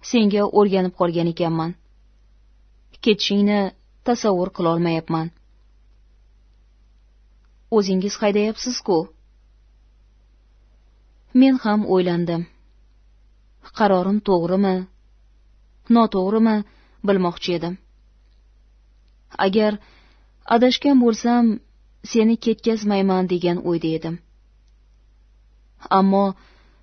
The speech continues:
oqlashim uchun biror dalil topolmadim. Musulmonchilikda ham erkak bilan ayol nikohsiz qovushishi mumkin emas. Bu eng og'ir gunohlardan biri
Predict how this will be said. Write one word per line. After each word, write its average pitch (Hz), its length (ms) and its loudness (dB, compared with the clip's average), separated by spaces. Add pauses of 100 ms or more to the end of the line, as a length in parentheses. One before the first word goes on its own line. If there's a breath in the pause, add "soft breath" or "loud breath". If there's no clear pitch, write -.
(360 soft breath)
oqlashim 254 540 2
uchun 254 340 4 (180)
biror 233 380 2
dalil 185 300 0
topolmadim. 156 640 -6 (2250)
Musulmonchilikda 202 800 -2
ham 220 280 0 (600 soft breath)
erkak 247 380 2
bilan 240 220 4
ayol 220 360 2 (340)
nikohsiz 208 600 -2
qovushishi 190 480 -4
mumkin 208 380 0
emas. 208 260 -2 (1300)
Bu 185 280 2 (600 soft breath)
eng 254 280 4
og'ir 214 300 0
gunohlardan 208 720 0
biri 233 180 -2